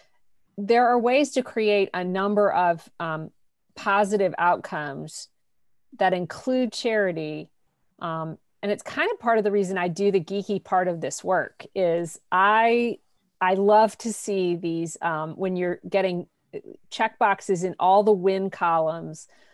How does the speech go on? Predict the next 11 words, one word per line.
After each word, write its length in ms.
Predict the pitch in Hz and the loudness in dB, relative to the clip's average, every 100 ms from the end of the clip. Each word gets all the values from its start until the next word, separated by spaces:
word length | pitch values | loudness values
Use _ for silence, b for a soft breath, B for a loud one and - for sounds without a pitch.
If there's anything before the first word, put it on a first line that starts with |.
| b b - | b b -4
for 120 | 196 | -4
something 600 | - 196 180 196 185 170 | -2 -4 -4 -6 -6 -4
that 340 | 180 175 - | 0 0 -2
is, 320 | 175 165 165 | -4 -4 -4
um, 400 | 160 165 156 160 160 _ _ _ _ _ - | -6 -6 -8 -12 -18 _ _ _ _ _ 0
ultimately 640 | 202 208 226 185 - 170 | 2 2 -2 -4 -6 -8
gonna 300 | 160 165 160 | -6 -8 -8
create 360 | - 170 165 156 | -10 -8 -6 -6
a 60 | |
charitable 480 | 151 160 151 156 - | -8 -10 -10 -10 -12
impact. 720 | 160 156 - - - _ - | -14 -14 -12 -12 -14 _ -20